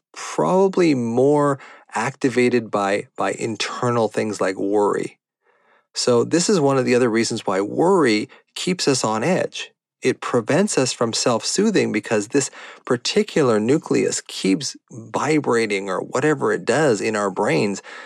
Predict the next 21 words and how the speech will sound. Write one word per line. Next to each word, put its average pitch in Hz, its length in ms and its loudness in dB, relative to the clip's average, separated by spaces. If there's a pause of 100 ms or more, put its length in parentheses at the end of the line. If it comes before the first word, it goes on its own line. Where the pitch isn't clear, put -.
(360)
that 120 280 -2
makes 135 460 -2
us 104 460 -6 (300)
active 123 640 -2 (140)
in 131 160 -2
our 123 140 2
bodies. - 680 -4 (160)
And 117 200 -2
that 113 200 -2
survival 131 400 0
physiology 107 640 0
continues. 135 540 0 (280)
So - 120 -4
this 190 180 2
is 196 80 -2
why 170 140 2
it 139 80 0
takes 127 300 -2
us 127 180 -2 (160)
so 139 360 2
long 110 540 0